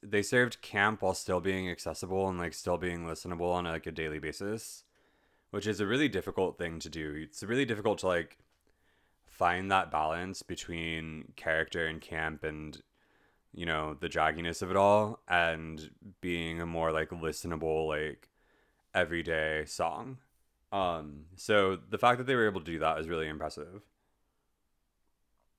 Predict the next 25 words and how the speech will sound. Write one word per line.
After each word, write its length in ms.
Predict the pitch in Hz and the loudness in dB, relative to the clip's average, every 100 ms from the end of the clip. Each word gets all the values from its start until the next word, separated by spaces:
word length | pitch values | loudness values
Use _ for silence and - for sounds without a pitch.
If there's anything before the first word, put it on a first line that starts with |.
| _ _ _ _ _ _ _ _ _ _ _ _ _ _ _ _ _ _ _ | _ _ _ _ _ _ _ _ _ _ _ _ _ _ _ _ _ _ _
And 120 | 113 120 | -2 2
then, 140 | 120 | 4
like, 180 | 127 120 | 4 2
another, 560 | 123 117 131 135 123 - _ _ _ _ | 2 4 4 4 2 -6 _ _ _ _
and 80 | 123 | -2
then 200 | 123 117 | 0 0
one 200 | 131 165 | -2 0
song 300 | - 120 120 | 4 6 6
that, 60 | |
like, 220 | 107 92 85 | 2 0 0
doesn't 380 | 92 95 92 85 | -2 -2 -6 -4
fit 160 | 90 | -2
into, 280 | 90 87 90 | 0 -2 0
like, 460 | 82 80 78 - _ _ _ _ _ _ _ _ _ _ _ _ _ _ _ _ _ - | 0 0 -4 -8 _ _ _ _ _ _ _ _ _ _ _ _ _ _ _ _ _ 2
I 80 | 139 | 6
went 240 | 175 170 | 6 6
through 160 | 123 107 | 6 6
and 80 | |
was 140 | 107 95 | 6 4
able 180 | 92 87 | 4 2
to 60 | |
sort 120 | 101 | 0
of 120 | 87 - | -2 -2
categorize 640 | 82 82 85 82 85 87 | -4 -2 0 4 4 2
everything. 600 | 90 90 107 110 110 | -2 0 2 2 -2